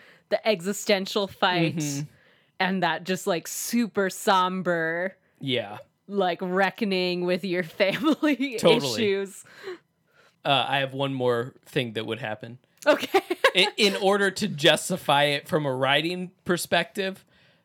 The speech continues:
Speaker 2: uh, at some point during the season,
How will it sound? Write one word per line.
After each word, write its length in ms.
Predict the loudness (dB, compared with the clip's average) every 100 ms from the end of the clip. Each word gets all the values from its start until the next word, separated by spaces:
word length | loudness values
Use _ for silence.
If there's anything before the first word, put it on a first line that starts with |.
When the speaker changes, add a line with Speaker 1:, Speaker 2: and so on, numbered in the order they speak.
| _ 0
Speaker 2:
uh, 320 | 4 4 2
at 220 | 0 0
some 200 | 2 0
point 320 | 0 0 0 0
during 200 | -2 -2
the 100 | -6
season, 600 | -4 -4 -4 -4 -4